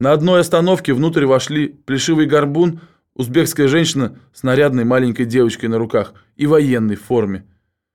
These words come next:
Честно сказать, я устал, как собака. Я хотел спать, но я не мог видеть стоящую надо мной женщину с ребёнком. Я встал и уступил ей место. Сидевшие вокруг мужчины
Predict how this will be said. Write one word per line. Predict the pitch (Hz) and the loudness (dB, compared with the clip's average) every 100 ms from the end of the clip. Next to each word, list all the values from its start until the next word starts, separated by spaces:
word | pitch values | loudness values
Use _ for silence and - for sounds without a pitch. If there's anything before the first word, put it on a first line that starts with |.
| _ | _
Честно | - 175 160 | -4 -2 -2
сказать, | 143 - 139 165 165 - _ _ _ - | -4 -4 0 0 -2 -10 _ _ _ -4
я | 131 | -4
устал, | 131 180 156 | -2 0 0
как | 127 - | -2 -4
собака. | 147 139 131 107 110 | -4 -2 -2 -2 -2
Я | 120 | -2
хотел | 123 131 - - | -2 -4 -2 -4
спать, | - 160 139 | 0 -2 0
но | 120 | -2
я | 127 | -2
не | 139 151 | 0 0
мог | 160 160 | 0 0
видеть | 143 127 107 - _ _ _ - | -2 -2 -6 -12 _ _ _ -6
стоящую | - 139 147 - 131 | 0 2 2 0 -2
надо | 131 135 | 0 0
мной | 147 139 | 2 0
женщину | 127 165 123 127 | 2 0 0 -4
с | 113 | -2
ребёнком. | 135 131 120 107 95 - _ _ _ _ | -2 0 0 -2 -10 -16 _ _ _ _
Я | 120 135 | 0 0
встал | 135 151 170 147 | 0 2 2 4
и | |
уступил | 127 123 131 151 139 | 0 -2 -4 -2 0
ей | 131 | 0
место. | 127 110 104 - 95 _ _ _ _ _ _ | 0 -2 -4 -10 -12 _ _ _ _ _ _
Сидевшие | 117 143 - 131 | -4 -4 -2 -2
вокруг | 120 123 147 - | -2 -2 -4 -4
мужчины | 135 131 165 135 | -4 -2 -2 -2